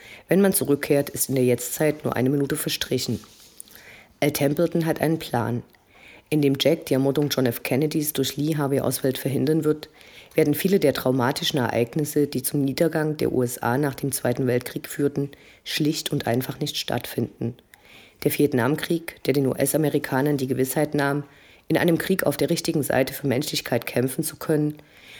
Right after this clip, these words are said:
die Ermordung Martin Luther Kings und die dadurch ausgelösten Rassenunruhen, die Radikalisierung einer Gesellschaft, die sich öffnete und gleichzeitig zunehmend intoleranter wurde. Jack Epping wurde von Al ausgewählt,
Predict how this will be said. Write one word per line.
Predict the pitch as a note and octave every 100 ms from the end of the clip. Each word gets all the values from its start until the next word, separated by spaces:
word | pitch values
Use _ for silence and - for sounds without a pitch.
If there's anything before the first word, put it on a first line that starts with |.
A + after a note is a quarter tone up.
| -
die | D#3
Ermordung | D3 D#3+ - F3+
Martin | D#3+ C#3+ D#3
Luther | C#3+ C3
Kings | C3+ - D#3+ F3 -
und | C#3+
die | C3+
dadurch | B2+ C3 -
ausgelösten | C3 C#3+ - C#3+ C3+ D3
Rassenunruhen, | - B2+ - - D3+ D3+ D3+ D3+ - - - - - -
die | C#3+
Radikalisierung | C3 C#3 - D3 C3+ - D#3 F#3+ E3+
einer | C#3
Gesellschaft, | C3 B2 A#2+ C3 D#3 D#3 - - - C#3+
die |
sich | C#3 -
öffnete | - C#3+ F3 D#3+ D#3
und | C3+
gleichzeitig | - C3 D3 - D3+ C#3+ C3+
zunehmend | - D3 C#3+ C#3
intoleranter | - B2+ C3 B2 B2 A#2 B2
wurde. | B2 - B2+ - _ _ _ - - - - - -
Jack | D#3
Epping | - F3 G3 F3+
wurde | D#3
von | - C3
Al | C#3+ -
ausgewählt, | A#2+ C#3+ - D#3 D#3 D#3